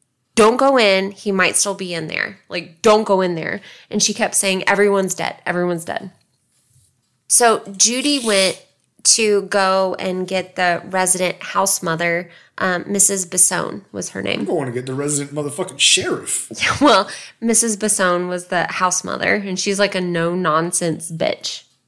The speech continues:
Speaker 1: She has to deal with, like, pranks and shit. So she wakes up, and she's like, "Okay, what's going on?" So <laughs> Missus Basone walked in, into Cora's townhouse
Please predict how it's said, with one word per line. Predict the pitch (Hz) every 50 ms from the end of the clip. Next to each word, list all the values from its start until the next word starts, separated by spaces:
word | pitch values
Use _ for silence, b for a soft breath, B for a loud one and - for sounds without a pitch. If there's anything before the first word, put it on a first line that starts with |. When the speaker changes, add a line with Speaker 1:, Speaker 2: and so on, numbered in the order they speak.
| _ _ 185
Speaker 1:
She | - - 208 196 185 180
has | 185 180 175 -
to | - 180
deal | 170 180 175 170 170
with, | 165 170 165 -
like, | 170 - - - -
pranks | - 170 - - - - -
and | 85 -
shit. | - - - - - B B B B B B B B _
So | - - 196
she | - - 262 302 359
wakes | 381 277 180 165 - - -
up, | 165 156 - - -
and | 190 196 -
she's | - 185 180 196
like, | 175 - 170
"Okay, | 175 170 - 143 -
what's | - 135 147 - -
going | - - 80 76 - -
on?" | 65 - - - B B B B B B B B B B B B B _ _
So | - - 240 214 202
<laughs> | 214 - - - - - 262 - - - - 277 285 - - - - - - - - -
Missus | 247 262 - - 269 254
Basone | 254 247 233 240 - 208 208 214 220 208
walked | 180 170 165 - 190 190 - -
in, | - 196 202 202 202 - -
into | 214 240 294 302 285 - 233 208 185 175
Cora's | - - 190 175 165 160 160
townhouse | - - 160 156 165 165 160 151 147 - - - - - -